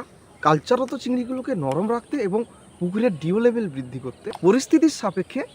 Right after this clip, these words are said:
বিকেল অথবা সন্ধ্যে টাইমে এইচ টু ও টু অর্থাৎ হাইড্রোজেন পারক্সাইড অ্যাপ্লাই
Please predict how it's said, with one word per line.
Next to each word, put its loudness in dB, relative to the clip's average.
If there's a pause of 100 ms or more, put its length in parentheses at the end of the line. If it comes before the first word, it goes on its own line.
(360)
বিকেল -2 (100)
অথবা -4 (100)
সন্ধ্যে -2
টাইমে -2 (500)
এইচ 8
টু -2
ও 2
টু -6 (120)
অর্থাৎ -2 (380)
হাইড্রোজেন 4
পারক্সাইড 0
অ্যাপ্লাই 0